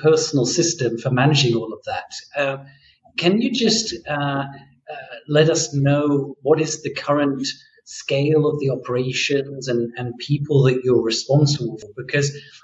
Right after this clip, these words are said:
I'd really like to, uh, get to know how it is that you can, uh, be responsible for all of that.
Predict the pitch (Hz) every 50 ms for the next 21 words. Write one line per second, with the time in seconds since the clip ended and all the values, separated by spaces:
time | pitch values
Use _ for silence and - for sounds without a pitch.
0 | - - 151 147 139 180 208 226 226 196 175 - 147 139 139 139 - - 147 139
1 | 135 131 131 127 127 - - - _ _ - - 123 120 120 117 117 - 151 147
2 | 147 - 135 143 143 139 139 139 139 131 - - 147 156 156 147 139 139 135 135
3 | 123 123 - - - 127 120 120 - - - _ _ 143 143 139 - - - 156
4 | 160 160 160 156 143 139 143 139 - - - _ _ _ _ - 123 117 113 113
5 | 113 113 - - _ _ - 156 175 185 180 170 - 156 147 143 139 135 135 123
6 | 123 - 135 131 123 120 120 117 113 - - 113 113 123 147 151 -